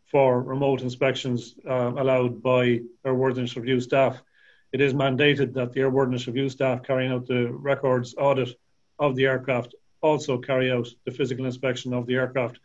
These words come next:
Uh, and currently there is no alleviation in that. Um, so from the F A A side, uh, I'm not aware of any alleviations,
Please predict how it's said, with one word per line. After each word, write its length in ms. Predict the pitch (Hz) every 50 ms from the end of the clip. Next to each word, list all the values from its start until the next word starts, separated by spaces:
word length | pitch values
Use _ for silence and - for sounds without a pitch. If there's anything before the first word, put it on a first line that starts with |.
| _ _ _ _ _ _ _ _ -
Uh, 280 | 139 127 123 123 127 -
and 120 | 127 120 -
currently 340 | 151 143 139 139 135 131 123
there 160 | 127 127 135
is 180 | 139 131 123 123
no 160 | 127 123 127
alleviation 680 | 127 127 120 120 123 123 123 120 123 131 123 120 - - - - - _ _ _ -
in 160 | 139 131 127 123
that. 260 | 123 120 113 - - _ _ _ _ _ _ _ _ _ _ _ _ _ _ _ _ -
Um, 560 | - 123 123 117 117 117 113 113 117 123 - _ _ _ _ _ _ _ _ _ _ _
so 360 | - - 147 127 123 123 123 120 - - - -
from 180 | 139 131 131
the 100 | 127 135
F 160 | 139 135 -
A 200 | 135 127 135 139
A 40 | 139
side, 420 | 131 - 147 135 127 127 123 120 - - - - 143
uh, 380 | 123 120 120 117 117 - - -
I'm 160 | 147 135 131
not 140 | 135 131 127
aware 300 | 123 135 139 135 131 127
of 120 | 120 127
any 300 | 131 131 127 123 120 - - _ _ _ _ _ _ _ _ _
alleviations, 840 | - 143 131 135 127 127 127 127 131 120 - 147 127 120 113 - -